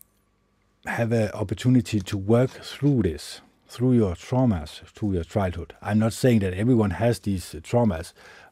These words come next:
Uh, luckily, I believe that it is a minority or people around the world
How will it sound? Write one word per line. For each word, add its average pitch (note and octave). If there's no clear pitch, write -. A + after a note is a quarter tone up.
Uh, G#2+
luckily, A#2
I F#2
believe G2+
that F#2+
it G#2
is G#2
a F#2+
minority G2+
or A#2
people A#2
around F#2+
the E2+
world E2+